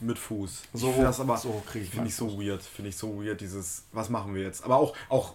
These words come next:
Speaker 1: wenn Corona nicht da wäre. Dieses, hey, und wie gut kennt man sich und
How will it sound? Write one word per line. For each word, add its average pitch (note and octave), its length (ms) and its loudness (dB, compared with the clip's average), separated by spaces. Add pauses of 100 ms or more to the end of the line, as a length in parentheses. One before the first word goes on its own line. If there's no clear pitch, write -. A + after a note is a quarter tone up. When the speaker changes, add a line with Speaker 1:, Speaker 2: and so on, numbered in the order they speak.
Speaker 1:
wenn A#2+ 160 2
Corona A2+ 320 0
nicht A2+ 180 -2
da G2 160 0
wäre. F#2+ 240 -2 (500)
Dieses, G#2 300 -4 (280)
hey, C3 500 4
und A#2 180 0
wie A#2+ 140 2
gut - 260 -4
kennt - 220 0
man C3+ 160 2
sich C3+ 180 2
und A#2 160 -2